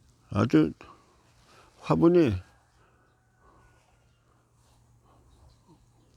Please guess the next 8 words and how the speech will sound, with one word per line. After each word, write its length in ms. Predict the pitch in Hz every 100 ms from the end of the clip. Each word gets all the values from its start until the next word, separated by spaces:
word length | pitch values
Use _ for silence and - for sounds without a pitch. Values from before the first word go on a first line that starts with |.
| _ _ _ _ _
한 360 | - - 160 151 - _ _ _ _ -
이삼백 540 | 104 135 151 160 151 -
개는 280 | 160 165
되는 260 | 139 123 107
것 100 | 87
같아요. 540 | 85 80 - - 92 85 _ _ _ -
아주 360 | 104 127 127 131 _ _ _ _ _ _ _ _
화분에 500 | - 143 139 139